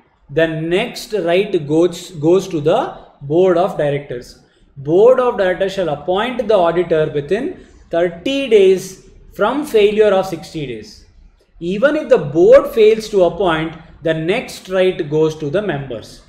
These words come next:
The member shall appoint the auditor within sixty days of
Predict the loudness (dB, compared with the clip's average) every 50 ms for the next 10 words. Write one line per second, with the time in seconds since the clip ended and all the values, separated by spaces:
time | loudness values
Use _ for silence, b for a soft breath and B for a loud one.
0 | b b b b -8 -8 -6 -4 -4 -4 -4 -4 -2 0 0 0 0 0 -2 0
1 | 0 -2 -2 -2 -2 -2 -2 -2 0 0 0 0 0 0 -2 -2 -2 0 0 -2
2 | -2 -6 -10 -16 -20 -16 -10 -8 -8 -6 -2 -2 -2 -2 -4 -6 -8 -12 -16 -20
3 | -14 -10 -10 -8 -8 -10 -14 -14 -12 -10 -8 -6 -4 0 2 2 2 2 0 -2
4 | -2 -2 -2 -2 -2 -4 -6 -10